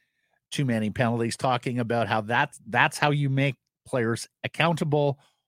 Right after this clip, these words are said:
Hopefully they understand, even change their technique. You can't have a loose stick. You can't have your stick flapping in the air. That was the main message from Tocchet. Then he got on to a,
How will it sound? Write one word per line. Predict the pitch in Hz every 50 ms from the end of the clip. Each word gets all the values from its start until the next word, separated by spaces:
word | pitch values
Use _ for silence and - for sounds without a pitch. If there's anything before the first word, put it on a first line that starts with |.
| _
Hopefully | _ - 175 170 160 - - 160 151 139
they | 131 131 123
understand, | 123 120 113 104 98 - - - 160 147 147 147 147 147 147 139 - - _ _ _ _
even | 131 127 117 110 113 110
change | - - 127 113 113 107 - -
their | - 107 101 92
technique. | - - 107 95 - - - 131 156 165 156 139 - - _ _ _ _ _ _
You | - 87
can't | - - 147 143 139
have | 139 135 127 113
a | 113
loose | 110 110 110 104 -
stick. | - - - 147 135 131 - _ _ _ _ _ _ _
You | - 110 95
can't | - 131 127 120 110
have | 120 120 113 110
your | 110 101
stick | - - - - 113 101 - - - _ _ _ _ _ _ _ _ _
flapping | - - 135 135 123 117 - - 110 104 107 98 - - _ _ _ _ _ _ _
in | 120 117 101
the | 98 101 92 92
air. | 78 65 60 - - _ _ _ _ _
That | 143 175 214
was | 269 233 -
the | 285
main | 226 202 208 202 196 175 156
message | 139 113 - - 104 80 -
from | - - 92 78
Tocchet. | - 85 64 - - - - - _ _ _ _ _ _ _ _ _ _ _ _ _ _ _ _ _ _ _ _ _ _ _ _ _ _ _ _ _ _ _ _ _ _ -
Then | 113 143 165 196 233 262
he | 208 - - 240 233
got | 196 214 214 190 190 190
on | 185 175 175 175 165
to | - - 175 165
a, | 156 156 151 151